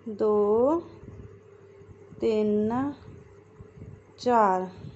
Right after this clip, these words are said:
ਚਾਰ ਕੁੰਡੇ ਉਲਟੇ ਹੋਣ ਤੋਂ ਬਾਅਦ ਆ ਧਾਗਾ ਅੱਗੇ ਜਾਊਗਾ, ਇਹ ਵਾਲਾ ਕੁੰਡਾ,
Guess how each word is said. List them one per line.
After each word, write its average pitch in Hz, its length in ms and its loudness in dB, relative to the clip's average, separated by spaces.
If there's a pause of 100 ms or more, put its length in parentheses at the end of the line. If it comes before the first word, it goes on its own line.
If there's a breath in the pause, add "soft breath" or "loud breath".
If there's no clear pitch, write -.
(140 loud breath)
ਚਾਰ 220 300 4
ਕੁੰਡੇ 240 280 2
ਉਲਟੇ 247 320 4
ਹੋਣ 247 140 0
ਤੋਂ 240 140 -2
ਬਾਅਦ 240 200 4
ਆ 285 160 0 (520 loud breath)
ਧਾਗਾ 226 340 4
ਅੱਗੇ 208 260 2
ਜਾਊਗਾ, 240 440 4 (1200 loud breath)
ਇਹ 226 220 4
ਵਾਲਾ 262 280 4
ਕੁੰਡਾ, 254 520 2